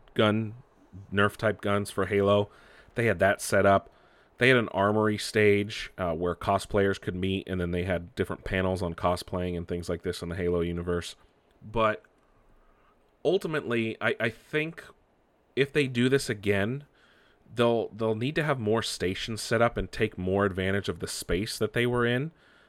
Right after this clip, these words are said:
because there was a lot of wasted space, and the An-, Anaheim Convention Center is huge. There's, like, a downstairs, if I'm not mistaken. There's an upstairs. They, they could have really done a better job of, of utilizing the space that they had.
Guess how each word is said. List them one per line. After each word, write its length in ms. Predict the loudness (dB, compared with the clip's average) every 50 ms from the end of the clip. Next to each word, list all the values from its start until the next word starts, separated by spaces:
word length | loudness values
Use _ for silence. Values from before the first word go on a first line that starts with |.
| _ _
because 300 | -10 -4 -2 -2 0 0
there 80 | 0 0
was 120 | 2 0
a 60 | 0
lot 500 | 0 0 0 2 4 4 6 6 6 4
of 160 | 2 -2 -4
wasted 460 | -4 -2 -2 0 -2 -2 -8 -12 -12 -14
space, 420 | -8 -4 -4 -4 -4 -6 -10 -12
and 140 | -10 -8 -6
the 60 | -4
An-, 120 | -4 -4 -4
Anaheim 420 | 0 0 0 0 0 0 -2 -2
Convention 420 | -2 -6 -6 -4 -6 -8 -8 -8 -12
Center 300 | -10 -10 -10 -10 -10 -12
is 180 | -14 -18 -18 -20
huge. 800 | -20 -20 -20 -20 -14 -10 -4 -2 -2 -2 -2 -4 -8 -12 -14 -16 -16 _ _ _ _ _ _ _ _ _ _ _ _ _ _ _ _ _ _ _
There's, 220 | -4 -4 -2 0
like, 100 | -2 -2
a 80 | -2 -4
downstairs, 800 | -4 -2 0 2 2 2 0 -2 -2 0 0 2 2 2 0 -2
if 80 | -4
I'm 120 | -4 -2 0
not 160 | 0 0 0
mistaken. 460 | -4 -6 -2 -2 -2 -2 -2 -2 -4
There's 160 | -4 -4 -4
an 60 | -2
upstairs. 460 | -4 -4 -4 -2 -2 0 0 0 0 0
They, 120 | -2 0
they 160 | 0 0 -2
could 220 | -2 0 0 4 4
have 260 | 4 4 2 -2 -14 _ _ _ _ _ _ _
really 680 | -12 -10 -8 -6 0 2 4 4 6 4 4 4 2 0
done 360 | -4 -8 -4 -2 -2 0 0
a 60 | -2
better 340 | -4 0 2 4 4 4 2
job 400 | 2 0 0 2 4 2 2 0
of, 140 | -2 -6 -8 -10
of 180 | -10 -10 -10 -8
utilizing 720 | -4 -2 0 0 2 2 0 0 -2 -4 -6 -8 -8 -8
the 60 | -8
space 420 | -10 -8 -6 -4 -4 -4 -6 -8
that 140 | -12 -12 -12
they 100 | -10 -12
had. 340 | -10 -10 -10 -10 -12 -14 -16